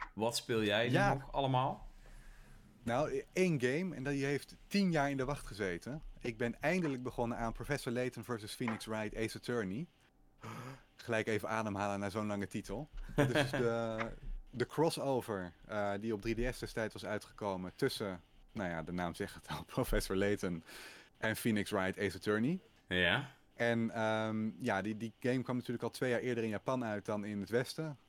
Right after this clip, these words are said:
Speaker 2: En dus toen moesten we al, eh, er lang op wachten, maar er kwam altijd wat tussen, waardoor ik hem telkens maar niet, eh,
Speaker 1: Kocht.
Speaker 2: nog niet aan was begonnen.
Speaker 1: Had je hem wel
Speaker 2: Ja,
Speaker 1: al
Speaker 2: dus toen
Speaker 1: gekocht?
Speaker 2: Ik heb hem, nou ja, ik zag dus dat hij telkens een beetje zo naar de budgetbakken ging. En ik,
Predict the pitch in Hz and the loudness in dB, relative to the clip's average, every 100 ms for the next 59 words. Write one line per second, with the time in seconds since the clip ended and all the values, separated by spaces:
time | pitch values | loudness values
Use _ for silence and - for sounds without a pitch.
0 | - - 107 - 127 151 - 139 131 127 | -12 -4 -4 0 2 0 0 0 2 2
1 | 127 123 127 123 123 123 - 131 123 117 | 2 2 2 2 0 -2 -2 -4 -4 -6
2 | 151 - - - 160 156 156 143 139 - | -10 -10 -18 -4 0 0 0 0 -2 0
3 | 147 - 131 127 127 - 127 131 117 113 | 0 0 -2 0 0 -2 -2 -2 -2 -2
4 | 117 123 120 - 117 113 110 - - _ | 0 0 -2 -2 0 0 -4 -8 -20 _
5 | _ _ _ - 110 - - 123 135 120 | _ _ _ -2 -2 -2 -4 2 2 4
6 | 117 113 117 135 113 123 - _ _ _ | 2 2 0 2 2 0 -6 _ _ _
7 | _ 127 135 135 139 151 143 143 143 135 | _ 2 4 6 6 8 8 8 6 6
8 | 127 120 - 202 - - - - - - | 4 0 -4 -8 -8 -10 -8 -10 -18 -20
9 | - 127 131 123 - 117 117 127 131 147 | -4 -2 0 -2 0 -2 0 2 4 4
10 | 151 - - _ 139 143 160 - 139 120 | 4 0 -8 _ -4 0 0 2 0 0
11 | - - 131 - - - - 127 135 - | -2 -6 -8 -8 -10 -6 -4 -2 -4 0
12 | 135 139 123 120 123 120 107 123 117 117 | 2 2 -2 0 0 -2 -2 0 0 0
13 | 120 117 131 135 104 104 - - 104 95 | -2 2 0 0 -4 -6 -6 -6 -4 -4
14 | 98 | -6